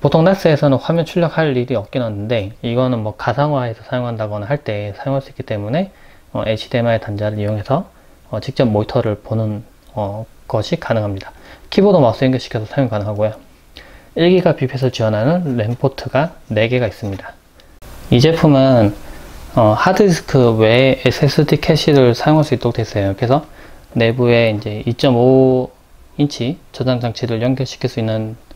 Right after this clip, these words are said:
슬롯이 있습니다. 에스에스디를 보통 장착시켜서, 어, 캐시 용도로 보통 사용을 해요. 측면 부분 이 커버를 열어야 되는데 그냥 열면은, 네, 잘 안 빠집니다. 그래서 보면 이런 키 같은 게 있는데요.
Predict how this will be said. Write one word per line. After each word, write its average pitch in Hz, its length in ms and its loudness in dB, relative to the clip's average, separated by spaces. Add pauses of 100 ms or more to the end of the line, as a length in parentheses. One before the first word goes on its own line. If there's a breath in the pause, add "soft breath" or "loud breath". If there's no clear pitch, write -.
(160)
슬롯이 180 300 2
있습니다. 104 560 -2 (480 loud breath)
에스에스디를 151 680 0
보통 131 300 -4
장착시켜서, 143 880 -4 (360)
어, 110 320 -8
캐시 190 300 0
용도로 110 520 -4
보통 - 220 -10
사용을 143 280 -4
해요. 98 200 -4 (420 loud breath)
측면 214 340 2
부분 156 200 2
이 113 80 -2
커버를 165 420 0
열어야 170 220 2
되는데 104 600 -6
그냥 196 280 2
열면은, 117 480 0 (1400 loud breath)
네, 113 300 -8
잘 107 260 -4
안 113 120 -2
빠집니다. 120 680 2
그래서 117 280 -4 (440 loud breath)
보면 135 160 0
이런 131 160 2
키 - 180 -4
같은 - 260 0
게 113 60 0
있는데요. 107 400 -4